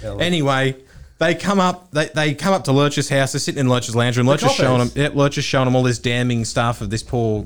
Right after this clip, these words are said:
Speaker 2: this, this girl. And, um, meanwhile, they, so they finish up with Lurch and like, "Okay, well, we're gonna go and arrest her 'cause she's, like, you know,
Speaker 1: She's
Speaker 2: she was, she
Speaker 1: giving
Speaker 2: was
Speaker 1: it
Speaker 2: sort of
Speaker 1: large.
Speaker 2: giving him a hard time. Yeah, we're gonna, we're gonna get her on assault 'cause she grabbed his arm or something in one of the videos."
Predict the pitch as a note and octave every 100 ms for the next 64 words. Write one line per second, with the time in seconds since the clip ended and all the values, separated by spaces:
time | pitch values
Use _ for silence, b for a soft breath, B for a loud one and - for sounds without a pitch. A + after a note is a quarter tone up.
0 | - A2+ - B2+ A2+ - A#2 A#2 A#2+ B
1 | B B B - A#2+ B2 A#2 A#2+ A#2 -
2 | B B B - D#3 D3+ C3+ C3+ C3+ C3+
3 | - - _ _ _ - A2 A#2+ A#2+ A#2+
4 | - - C#3 C3 G3 - A#2+ B2+ C3 B2
5 | A2+ A2+ G2+ - F#2 F#2+ G2+ G#2 F2 E2
6 | D#2+ E2+ - F2 E2+ F#2+ - E2+ - -
7 | E2 - - C#2 D#2+ D#2 D#2 G2+ G2 F#2+
8 | A#2+ G#2 A2 G2 - G2 G2 F#2 G2+ F#2
9 | D#2+ A2+ A2 G#2+ G#2+ G2+ G2+ G2+ F#2+ F2+
10 | F#2 F#2+ F2+ E2+ D#2+ D#2+ - E2 E2 -
11 | G2 E2+ F2+ E2 D#2+ D#2+ E2 D#2+ E2 -
12 | E2+ E2 E2 E2 E2 F2 F2 F2